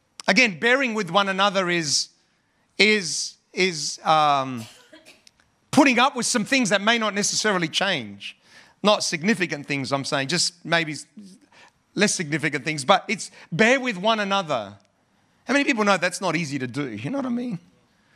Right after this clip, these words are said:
If everyone was like us in the world, wouldn't be, life be a lot easier? Come on, come on. Especially if everyone was like me. Anyway, bear with each other and forgive one another. If any of you has a grievance against someone, forgive just as the Lord has forgiven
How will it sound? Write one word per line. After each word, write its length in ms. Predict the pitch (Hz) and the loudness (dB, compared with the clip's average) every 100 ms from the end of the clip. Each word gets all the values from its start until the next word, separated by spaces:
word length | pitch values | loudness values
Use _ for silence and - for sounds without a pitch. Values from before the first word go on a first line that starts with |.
| _ - | _ -4
If 80 | |
everyone 280 | 254 262 226 | 0 2 2
was 140 | 185 156 | 0 2
like 240 | 175 170 | 0 2
us 220 | 180 - | -2 -2
in 80 | 151 | -4
the 80 | 135 | -2
world, 200 | 139 131 | 0 0
wouldn't 280 | 202 226 202 | 0 -2 -2
be, 100 | 185 | -2
life 320 | 202 180 175 | 0 0 0
be 160 | 175 151 | -8 -6
a 180 | 170 175 | -6 -2
lot 180 | 180 180 | -2 -2
easier? 320 | 170 160 180 | -2 -4 -4
Come 120 | 208 | -4
on, 200 | 202 110 | -4 -4
come 160 | - 277 | -8 -8
on. 180 | 135 104 - - - | -6 -8 -16 -18 -6
Especially 320 | - 202 170 | 0 0 0
if 100 | 156 | -2
everyone 280 | 170 151 147 | -2 -2 -2
was 100 | 123 | -2
like 160 | 117 120 - _ _ _ _ _ _ _ _ | -4 -6 -14 _ _ _ _ _ _ _ _
me. 420 | 135 131 131 110 104 | -4 0 -2 -2 -6
Anyway, 260 | 151 127 98 - - - - - | -4 -2 -6 -10 -14 -12 -14 -10
bear 300 | 131 214 269 | 2 6 6
with 160 | 277 247 | 4 -2
each 180 | 233 | 0
other 280 | 233 190 202 | 2 2 2
and 180 | 220 208 | 0 0
forgive 440 | - 233 147 254 214 | 0 -4 2 2 2
one 180 | 202 | 0
another. 580 | 185 175 185 147 151 156 220 | 0 2 0 2 0 0 -2
If 100 | 214 | -2
any 140 | 220 | -2
of 80 | 202 | 0
you 80 | 202 | 0
has 160 | 175 | 0
a 40 | 170 | -2
grievance 440 | 196 220 185 - | -2 0 0 -2
against 280 | 180 180 - | -2 0 0
someone, 460 | 196 175 151 156 151 _ _ _ _ | 0 0 0 -2 -10 _ _ _ _
forgive 960 | - - 175 254 254 190 226 240 - - _ _ _ _ - | -8 0 2 4 2 2 -2 -6 -20 -20 _ _ _ _ -2
just 460 | 131 262 311 - | 6 6 6 2
as 240 | 240 226 156 | 2 2 2
the 120 | 202 | -4
Lord 300 | 196 233 185 | 0 2 2
has 200 | 165 - | 0 -4
forgiven 600 | - 135 165 151 139 131 | -6 -4 -2 -2 -4 -6